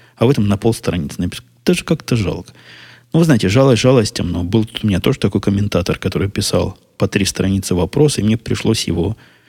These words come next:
убрать, потому что, ну, это шум информационный, который никому не нужен,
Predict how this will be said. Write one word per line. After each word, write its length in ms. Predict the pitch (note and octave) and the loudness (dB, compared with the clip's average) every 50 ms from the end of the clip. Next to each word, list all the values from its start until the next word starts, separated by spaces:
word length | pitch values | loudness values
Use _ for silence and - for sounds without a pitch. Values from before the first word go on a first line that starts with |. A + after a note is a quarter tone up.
| _ _ _ _ _ _ - | _ _ _ _ _ _ -4
убрать, 400 | G#2+ G2+ A2+ A#2+ C#3 C3+ - - | -2 0 2 2 2 2 0 -2
потому 320 | - F#2+ F2 F#2 G2+ G2+ | -4 -2 0 0 -2 -2
что, 260 | - - - - F#2+ | -4 -6 -6 -6 -2
ну, 140 | - A2+ C#3 | 0 0 0
это 140 | C3 - - | 0 0 -2
шум 300 | - - - - - - - _ _ - | -4 -4 -6 -8 -10 -10 -14 _ _ -20
информационный, 640 | - - - G2+ G#2 G2+ - - - D3+ C#3+ B2 G2 | -14 -6 -2 0 0 0 -2 -2 0 2 2 2 2
который 380 | - - G2 - G2 F2+ E2 F2+ | 0 -2 -2 0 0 0 0 0
никому 380 | G2 G2 - - - G2 F#2 | -2 -2 -2 -2 0 0 0
не 100 | F2+ F2 | 2 2
нужен, 340 | F#2 A2 C3 C3 A#2+ A2+ | 2 2 2 2 0 -2